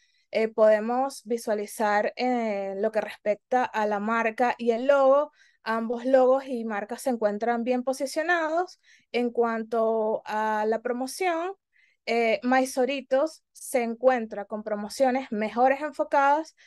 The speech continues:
al público venezolano y Kellogg's, este, está un punto por debajo, ya que se, sus promociones están enfocadas de manera general.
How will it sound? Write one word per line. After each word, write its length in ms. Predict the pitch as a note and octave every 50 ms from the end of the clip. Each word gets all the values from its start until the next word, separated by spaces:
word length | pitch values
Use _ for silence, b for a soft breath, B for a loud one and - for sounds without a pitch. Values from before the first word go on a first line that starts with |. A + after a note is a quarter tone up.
| b b b b
al 160 | A#3+ A#3+ A#3
público 380 | A#3+ C4 B3+ B3 B3+ B3+ C#4 C#4
venezolano 840 | C#4+ C#4+ D#4 D#4 - - D#4+ E4 E4+ D#4 D4+ C#4+ D4+ D#4+ F4+ F4+ _ _ _ _ _ _ _
y 480 | - A#3+ B3+ B3 B3 B3 A#3+ A#3+ - _ _
Kellogg's, 560 | - D#4 D4+ C#4+ D4 D4+ D#4 D#4+ - - - -
este, 680 | A3+ A3+ A3+ A3+ - _ - A#3 A3+ A3 A3 G#3+ G#3 G#3+ - _ _ _ - - _ _ _ _ _ _ _ _ _ _ _ _ _ -
está 360 | B3+ C4 - - C#4 C4+ C4+
un 220 | - D#4 D#4 D4+ -
punto 360 | D#4+ E4 D#4+ D#4 - D#4 D4+
por 220 | - D4+ C#4+ C4
debajo, 540 | C4+ C#4 C#4 D4 D#4 D4 D4 C#4+ D4 D4+ D#4
ya 280 | C4 G#3+ B3 A3+ A3 A3
que 200 | - C4+ B3 -
se, 480 | - - - - - B3+ B3 A#3 A3+ -
sus 340 | - - - C4+ C4 B3+ -
promociones 600 | - C4+ B3+ B3 B3+ B3+ - D#4 D4 C#4+ D4+ D4
están 360 | D4+ - - - A#3 A#3 A3+ -
enfocadas 600 | - B3+ C4 C4 B3 A3+ - G#3+ G#3+ A3+ A#3 A#3
de 120 | C4 C4+ B3+
manera 340 | A3+ G#3 G3+ G3+ G3+ G#3+
general. 640 | A3 - C4+ B3 G3+ F#3+ F3+ F#3+ F#3 E3+ F3 E3+ E3+